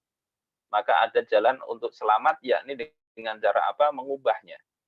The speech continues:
Atau kita menjelaskan kemungkaran itu.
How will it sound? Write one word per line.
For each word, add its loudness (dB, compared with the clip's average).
Atau 2
kita 0
menjelaskan 0
kemungkaran -2
itu. -20